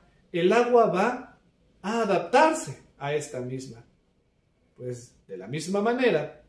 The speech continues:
nuestra alma, nuestra mente, psique, tu esencia, conciencia,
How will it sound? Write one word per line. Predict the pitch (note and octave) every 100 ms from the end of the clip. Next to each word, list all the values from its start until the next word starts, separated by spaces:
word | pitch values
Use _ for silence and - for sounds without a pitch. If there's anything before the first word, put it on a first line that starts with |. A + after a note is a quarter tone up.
| _ -
nuestra | A3 A3+ A3 - D3+ D#3
alma, | G3+ G3+ D3+ D3+ - _ _ _ _ _ G#2
nuestra | G2+ - B2
mente, | D#3+ G3+ G3 D3+ C3+
psique, | - A3 G#3+ - C#3 C3+ - _ _ _
tu | - A#2
esencia, | A2 - F3+ F#3+ E3 -
conciencia, | A#2 G#2 - C3+ - -